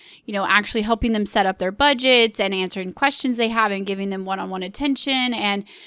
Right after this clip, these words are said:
she brings in guest experts to coach in a group setting, in a very intimate group setting. And anyway, so this past week,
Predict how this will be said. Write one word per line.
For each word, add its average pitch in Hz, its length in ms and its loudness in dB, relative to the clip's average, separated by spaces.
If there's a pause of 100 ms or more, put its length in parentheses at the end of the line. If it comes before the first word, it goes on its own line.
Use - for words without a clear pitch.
(120)
she - 200 -6
brings 220 360 0
in 208 200 -2
guest - 440 2 (260)
experts 226 840 2 (1000)
to 226 240 -2
coach 233 420 2
in 220 120 -2
a 208 40 -2
group 202 260 -2
setting, 269 500 2
in 208 100 -2
a 196 40 -8
very 196 260 0
intimate 226 480 -4
group 226 200 -2
setting. 220 360 2 (400)
And 202 220 0
anyway, 254 420 6
so 254 180 -2
this 269 200 -4
past 339 380 0
week, 247 280 -2